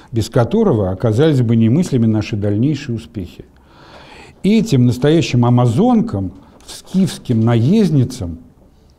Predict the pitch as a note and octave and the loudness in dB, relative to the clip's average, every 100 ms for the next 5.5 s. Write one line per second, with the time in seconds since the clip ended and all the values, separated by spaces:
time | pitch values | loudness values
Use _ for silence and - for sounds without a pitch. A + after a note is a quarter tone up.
0 | _ - G2+ A#2 E3+ - B2 A2 A2 F3 | _ -8 -2 0 0 -2 -4 -2 -2 -2
1 | B2+ A2+ - A2 F#2 F#3 G3+ - A2+ - | -2 -2 -2 -4 -2 -2 -2 -2 -4 -4
2 | - F#3 C#3 E3 D#3+ C3+ A2+ E3+ F3 - | -2 -2 0 -2 0 -2 2 2 0 -2
3 | D3+ C#3+ C#3 C#3 D3 D3 E3+ D3+ B2 - | -4 -4 -6 -4 -2 0 2 2 0 -2
4 | - - - - A2+ C#3 A#2 A2+ C3+ C3+ | -10 -20 -14 -4 0 0 0 0 2 2
5 | D3 A#2+ F2+ D#2+ | 2 0 -2 -8